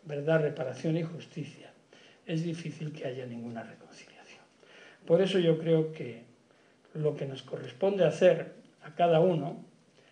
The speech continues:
será actuar de acuerdo con su conciencia.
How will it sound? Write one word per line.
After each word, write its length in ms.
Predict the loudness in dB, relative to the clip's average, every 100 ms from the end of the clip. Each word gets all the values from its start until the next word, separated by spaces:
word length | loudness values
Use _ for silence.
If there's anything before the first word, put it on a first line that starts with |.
| _ _
será 680 | -12 0 6 8 8 2 -6 -14
actuar 480 | -14 -8 -2 0
de 120 | 2 0
acuerdo 400 | 2 2 2 0
con 160 | -4
su 160 | -6 -6
conciencia. 720 | -4 0 2 2 -2 -14 -20